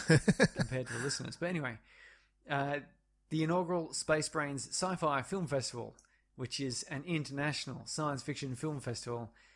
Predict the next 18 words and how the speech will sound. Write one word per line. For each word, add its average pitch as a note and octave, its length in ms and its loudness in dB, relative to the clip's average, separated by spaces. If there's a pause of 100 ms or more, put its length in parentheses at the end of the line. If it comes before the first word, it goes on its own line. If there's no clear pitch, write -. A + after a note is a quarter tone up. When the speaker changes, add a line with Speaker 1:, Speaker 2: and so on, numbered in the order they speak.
(180)
Speaker 2:
it's - 140 -6
taking D3+ 300 2
place C3 440 2
Saturday, D#3 540 2
twenty-first D3 540 -2
of B2 60 -4
March, B2+ 480 -2
twenty C3 440 -4 (100)
twenty-two. B2 1040 -6 (420)
Speaker 1:
That's A2+ 200 2
next C3+ 380 10
year. A2 200 6 (320)
Speaker 2:
That's, C3 240 -2
so D3 100 2
that's E3 240 2 (140)
Speaker 1:
<laughs> - 0 -
Speaker 2:
next D#3 400 6
year. E3 320 -4